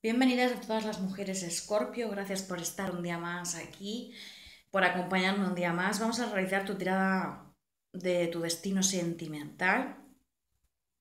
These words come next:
Es una tirada a nivel general, por lo tanto, si no conecta contigo, si no resuena contigo, pues déjalo pasar.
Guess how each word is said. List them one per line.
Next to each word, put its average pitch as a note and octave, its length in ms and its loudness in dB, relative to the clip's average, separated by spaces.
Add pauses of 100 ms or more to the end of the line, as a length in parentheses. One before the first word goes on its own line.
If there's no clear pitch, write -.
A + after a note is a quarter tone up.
(260)
Es G#3+ 160 -2
una G#3+ 160 0
tirada F#3+ 240 0
a F#3+ 80 2
nivel F3+ 280 -2
general, F3 680 0
por G3 120 -4
lo E3+ 60 -4
tanto, E3+ 220 -4
si E3+ 140 -6
no D#3+ 120 -8
conecta D#3+ 360 -10
contigo, F#3 420 -4
si E3+ 140 -2
no D#3+ 100 -6
resuena D#3 380 -8
contigo, F#3+ 520 -8
pues E3+ 160 -8
déjalo E3+ 380 -2
pasar. G#3 460 -2